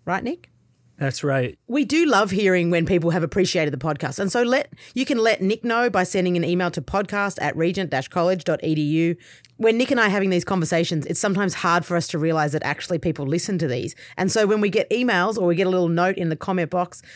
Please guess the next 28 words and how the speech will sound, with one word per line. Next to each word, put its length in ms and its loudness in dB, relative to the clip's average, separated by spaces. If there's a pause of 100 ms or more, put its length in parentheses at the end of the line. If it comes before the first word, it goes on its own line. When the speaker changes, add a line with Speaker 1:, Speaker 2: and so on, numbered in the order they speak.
(120)
Speaker 1:
on 140 -2
the 60 0
donation 420 0
page 200 0
of 80 -2
our 120 0
website, 320 -2
it 60 -4
just 140 0
reminds 380 2
us 100 0
that 120 -4
people 240 -2
are 80 0
actually 280 -4
listening, 320 -2
and 120 0
we 80 2
love 180 2
that. 200 -2 (260)
So 160 0
please 340 0
let 160 4
us 140 -2
know 180 2
that 140 0
you're 100 0
listening. 440 -2